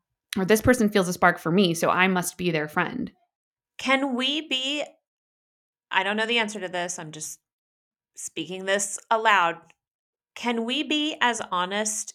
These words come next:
Speaker 2: in that situation as we are in a romantic situation where somebody feels a spark or an attraction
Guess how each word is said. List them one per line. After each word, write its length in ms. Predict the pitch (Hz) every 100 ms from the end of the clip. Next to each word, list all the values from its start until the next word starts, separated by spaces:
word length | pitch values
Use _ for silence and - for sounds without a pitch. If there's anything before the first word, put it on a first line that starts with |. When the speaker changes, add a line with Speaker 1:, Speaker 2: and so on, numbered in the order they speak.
| -
Speaker 2:
in 140 | 190
that 180 | 180 -
situation 680 | 226 214 196 202 - 220 214
as 180 | 190 175
we 140 | 180 170
are 320 | 165 185 - 220
in 100 | 202
a 80 |
romantic 680 | 196 196 190 190 208 240 240 247
situation 680 | 262 247 247 247 269 262
where 140 | 214 196
somebody 420 | 202 202 202 202
feels 480 | - 196 196 202 -
a 60 | 202
spark 400 | - 170 180 190
or 40 |
an 80 | 196
attraction 800 | 196 - 190 - 208 208 220